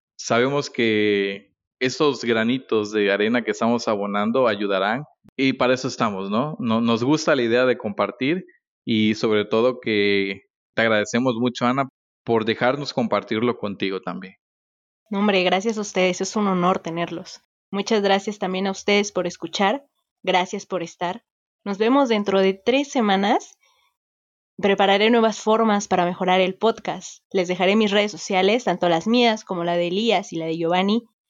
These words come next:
Speaker 2: en la descripción del podcast. Espero tu retroalimentación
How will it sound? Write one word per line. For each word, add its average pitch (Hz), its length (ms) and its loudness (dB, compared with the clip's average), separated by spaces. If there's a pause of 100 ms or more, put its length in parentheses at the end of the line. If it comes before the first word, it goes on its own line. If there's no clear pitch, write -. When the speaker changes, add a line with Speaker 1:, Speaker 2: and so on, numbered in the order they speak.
(360)
Speaker 2:
en 269 120 4
la 247 120 4
descripción - 500 -10
del 165 140 -8
podcast. - 600 -10 (440)
Espero 196 400 -4 (160)
tu 262 160 2
retroalimentación 190 1120 -2